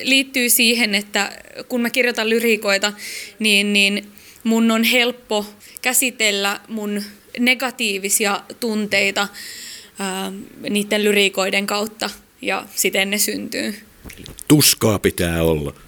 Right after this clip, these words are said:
Speaker 1: Joo, ehdottomasti. Mut siis totta kai mä oon myös halunnut, että, että niissä biiseissä on myös sellaisia niinku toivon pilkahduksia tai jonkin tyyppisiä niinku ajatuksia sellaisesta niinku,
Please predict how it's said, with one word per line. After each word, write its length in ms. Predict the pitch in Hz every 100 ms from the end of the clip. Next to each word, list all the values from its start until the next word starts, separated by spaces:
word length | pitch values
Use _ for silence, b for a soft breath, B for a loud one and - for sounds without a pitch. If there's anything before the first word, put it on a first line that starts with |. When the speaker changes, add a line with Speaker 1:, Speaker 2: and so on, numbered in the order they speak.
| - 214
Speaker 1:
Joo, 280 | 269 277
ehdottomasti. 880 | 202 208 208 202 208 208 208 - 196 B B B B B B -
Mut 260 | 233 240 -
siis 360 | - 226 214 - -
totta 280 | 247 -
kai 260 | 254 233 220
mä 120 | 214
oon 100 | 208
myös 220 | 214 214
halunnut, 440 | 233 208 202 202 208 - - -
että, 420 | 214 226 - 220 - - -
että 420 | 208 208 - 214 - -
niissä 420 | 220 220 220 214 - 131
biiseissä 680 | 220 226 226 214 208 - 208 226 - _
on 360 | 240 240 226 226 220
myös 360 | 214 208 208
sellaisia 460 | 214 208 214 - 208
niinku 200 | 202 208
toivon 480 | - 226 226 220 214
pilkahduksia 760 | 214 208 208 214 208 - 202
tai 280 | 202 202 196 B B B -
jonkin 320 | 240 233 226
tyyppisiä 520 | 220 214 214 196 208
niinku 220 | 202 202 -
ajatuksia 800 | 214 208 208 208 - 208 196 - B B B B B
sellaisesta 600 | - - 214 220 208 233
niinku, 400 | 214 202 208 208